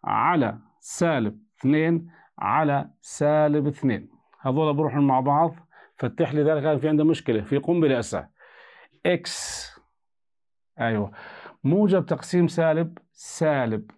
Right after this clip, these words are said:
اثناش تقسيم اثنين، قديش فيها؟ فيها ستة. أيوه، ركز على الكلام اللي بحكي لك إياه، بحط تحتيه مليون خط. هاي أحمر لأنه خطر.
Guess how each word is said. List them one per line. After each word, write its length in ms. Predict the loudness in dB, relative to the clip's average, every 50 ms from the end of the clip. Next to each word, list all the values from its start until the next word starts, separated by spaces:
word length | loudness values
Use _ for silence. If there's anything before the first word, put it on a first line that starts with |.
| _ _ _
اثناش 380 | 0 2 2 2 0 -2 -4
تقسيم 600 | -6 -6 -6 -6 -8 -4 0 0 0 0 -2 -6 -10
اثنين، 600 | -14 -10 -4 0 2 2 4 2 2 2 0 -2 -6 -12 -20 _ _
قديش 240 | -2 -2 0 0 -2
فيها؟ 440 | -2 0 0 2 2 0 -2 -2 -6 -10 _ _ _ _ _
فيها 300 | -4 -2 -2 -2 -2 -4
ستة. 680 | -6 -8 -8 -8 -8 -8 _ _ -20 -20 -20 _ _ _ _ _ _ _ _ _ -8
أيوه، 680 | -6 -6 -6 -6 -8 -12 -12 -12 -12 -12 -12 -12 -14 -16 -20 -20 -20 -20 -20 -20 -10 -6 -4
ركز 320 | -4 -4 -2 -2 -2 0
على 100 | 0 -2
الكلام 200 | -2 -2 -2 -2
اللي 120 | 0 -2 -2
بحكي 160 | -4 -2 -2
لك 120 | -2 0
إياه، 300 | 2 0 0 0 -2 -6 -14 _ _ -14
بحط 260 | -12 -10 -10 -8 -6
تحتيه 260 | -8 -6 -4 -2 0
مليون 320 | 0 2 2 0 0 0 -2
خط. 360 | -2 -4 -4 -4 -6 -10 -20 _ _ _ _ -20 -20 -20 -20 -20 -20 -20 -20 -20 -20 -20 -20 -20 -20 -20 -20 -20 -20 -20 -20 _ -20 -12 -8
هاي 180 | -4 -2 -2 -2
أحمر 300 | -2 -2 -2 -2 0 -2
لأنه 180 | -2 -2 -2
خطر. 300 | -2 -2 -2 -4 -4 -6